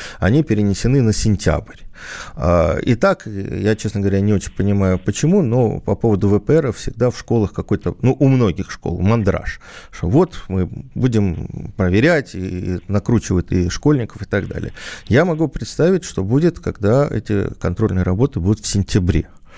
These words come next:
Они будут, может быть, будут попроще, полегче, потому что, ну, понятно, что дети и так за лето все забыли, а учитывая, что и четвертая четверть была такая ни шатка, ни валка, а вот особенности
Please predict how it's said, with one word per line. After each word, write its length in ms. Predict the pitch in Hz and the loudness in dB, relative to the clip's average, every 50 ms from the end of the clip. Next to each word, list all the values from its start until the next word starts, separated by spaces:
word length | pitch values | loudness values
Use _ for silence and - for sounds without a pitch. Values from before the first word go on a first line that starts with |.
| - - - - - - | -20 -20 -20 -20 -20 -4
Они 220 | - - 98 131 | -2 0 2 2
будут, 220 | 156 156 156 147 - | 2 2 0 0 0
может 240 | 123 131 143 127 120 | 0 0 0 2 0
быть, 120 | 131 117 | -2 -2
будут 300 | 117 123 139 - - - | 0 -2 -2 -2 -2 0
попроще, 720 | - 135 147 - - - 90 92 101 110 107 - - - 110 | 0 0 0 0 -2 0 2 2 4 2 2 0 0 -4 -4
полегче, 760 | - - - 110 131 127 82 85 107 117 110 - - - 95 | -4 0 0 2 2 2 2 2 2 2 0 -2 -8 -10 -10
потому 280 | - - - - 104 104 | -10 -8 -6 -4 -4 -4
что, 120 | - - | -4 -4
ну, 80 | - 107 | -6 -4
понятно, 380 | - - 131 156 190 208 202 - | -2 0 0 2 0 0 -2 -4
что 180 | - - - | -8 -8 -4
дети 320 | 95 104 117 98 - - - - - - - | 0 0 0 0 0 -4 -4 -4 -18 -2 -2
и 80 | 110 - | 0 2
так 200 | - 170 180 143 | 2 2 2 2
за 120 | 117 113 | 0 0
лето 240 | 104 101 90 - - | 2 2 0 0 -6
все 180 | - - - | -8 -4 -2
забыли, 480 | 90 90 95 92 85 82 80 - 69 - | 0 0 0 0 0 -2 -2 -2 -4 -4
а 140 | - - 90 | -2 0 0
учитывая, 400 | 92 95 - - 113 - 104 104 | 0 0 0 -2 -2 0 -2 -2
что 240 | - - - 101 95 | -2 -2 -2 0 0
и 160 | 95 95 98 | 2 0 -2
четвертая 420 | - - - 151 165 170 - - 92 | -4 -2 2 2 2 2 2 -2 -2
четверть 380 | - - 85 - - 90 - | -2 -4 -4 -2 -4 -6 0
была 240 | 98 92 90 92 90 | 0 2 2 2 0
такая 460 | - - - - 90 90 87 92 90 | -2 -4 -4 -2 -2 -2 0 0 0
ни 100 | 92 98 | 2 2
шатка, 380 | 95 - - 92 - - - - | 2 2 0 0 -2 -4 -4 -2
ни 100 | 95 95 | 0 0
валка, 400 | 92 85 85 87 85 - - - - - - - - - - - - - | 0 0 0 -2 -2 -2 -6 -8 -8 -10 -16 -14 -12 -12 -14 -14 -10 -4
а 540 | - 87 87 87 - - - - - 120 - - | -2 0 2 2 2 2 2 0 0 0 0 0
вот 280 | - 110 110 110 - - - - - - - - - - - - - - | 2 0 0 0 -2 -16 -18 -14 -14 -12 -12 -8 -8 -8 -6 -8 -4 0
особенности 880 | 143 131 - - 165 113 107 95 98 98 - - - 101 92 90 90 | 0 0 2 2 0 2 0 -2 -2 -2 -4 -6 -4 -2 -2 0 0